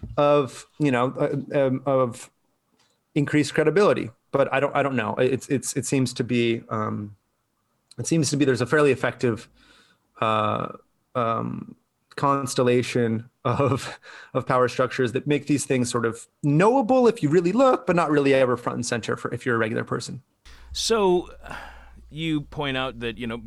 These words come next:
Speaker 2: people just, they kind of erase the Cold War from their mind. They don't know that billions of lives, even to this day, have been affected by the Cold War. They don't,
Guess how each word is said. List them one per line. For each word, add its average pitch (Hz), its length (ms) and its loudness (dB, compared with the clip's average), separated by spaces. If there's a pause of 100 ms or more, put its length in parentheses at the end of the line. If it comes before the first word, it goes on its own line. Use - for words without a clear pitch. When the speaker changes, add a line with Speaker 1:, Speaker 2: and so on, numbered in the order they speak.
(160)
Speaker 2:
people 147 180 -6
just, 120 240 -8 (540)
they 123 100 -8
kind 139 180 -4
of 123 60 -4
erase 127 580 0
the 135 100 -8
Cold 120 300 -6
War 120 200 -4
from 117 120 -10
their 117 100 -2
mind. 117 240 -2
They 127 100 0
don't 127 260 -2
know 120 420 -4 (240)
that 113 340 -6
billions 147 640 -2
of 113 240 -6
lives, 117 420 -4
even 113 260 -2
to 120 200 -4
this 107 220 -6
day, 110 380 -4
have 117 180 -6
been 110 100 -4
affected 117 640 -6
by 107 220 -4
the 110 100 -6
Cold 110 400 -8
War. 101 320 -8
They 120 120 -4
don't, 123 120 -4